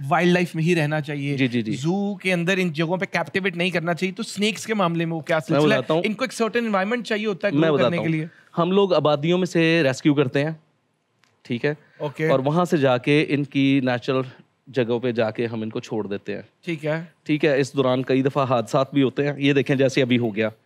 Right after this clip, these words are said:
Speaker 2: मुझे उसने बाइट किया। यही
Speaker 1: हाँ।
Speaker 2: मैंने आपके लिए सिलेक्ट किया था कि
Speaker 1: हाँ।
Speaker 2: आपको भी बाइट
Speaker 1: बिल्कुल
Speaker 2: होगी।
Speaker 1: ठीक है, मैं समझ गया।
Speaker 2: इसी
Speaker 1: बड़े
Speaker 2: तरह से
Speaker 1: अच्छे
Speaker 2: डाल
Speaker 1: इंसान हैं, माशाल्लाह।
Speaker 2: <laughs> लेकिन वो मेरे, मुझे बाइट हो गया, उसने फिर अटैक किया।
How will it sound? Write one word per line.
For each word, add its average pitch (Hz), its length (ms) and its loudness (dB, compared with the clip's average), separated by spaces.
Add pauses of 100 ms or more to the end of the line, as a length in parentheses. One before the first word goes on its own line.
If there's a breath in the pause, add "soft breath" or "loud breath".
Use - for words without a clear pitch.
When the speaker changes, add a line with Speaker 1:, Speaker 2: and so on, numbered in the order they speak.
(360)
Speaker 2:
मुझे 139 140 2
उसने 143 200 2
बाइट 131 220 2
किया। 147 180 4
यही 175 140 4
Speaker 1:
हाँ। 240 100 4
Speaker 2:
मैंने 196 160 4
आपके 156 220 0
लिए 147 140 4
सिलेक्ट 131 320 -2
किया 123 160 2
था 131 120 0
कि 139 100 2
Speaker 1:
हाँ। 131 60 4
Speaker 2:
आपको 127 180 0
भी 131 60 0
बाइट 117 240 2
Speaker 1:
बिल्कुल 233 200 0
Speaker 2:
होगी। 226 120 -2
Speaker 1:
ठीक 180 140 2
है, 160 60 2
मैं 170 100 0
समझ 175 240 0
गया। - 100 4
Speaker 2:
इसी 190 80 4
Speaker 1:
बड़े 262 120 2
Speaker 2:
तरह 285 80 4
से 311 160 2
Speaker 1:
अच्छे 294 180 4
Speaker 2:
डाल 220 60 2
Speaker 1:
इंसान - 100 2
हैं, 247 100 4
माशाल्लाह। - 960 2
Speaker 2:
<laughs> - 0 -
लेकिन 170 220 2
वो 190 80 4
मेरे, 165 340 4
मुझे 156 200 2
बाइट 123 240 2
हो 113 80 2
गया, 113 160 2
उसने 127 200 0
फिर 143 200 2
अटैक 113 300 0
किया। 107 180 -8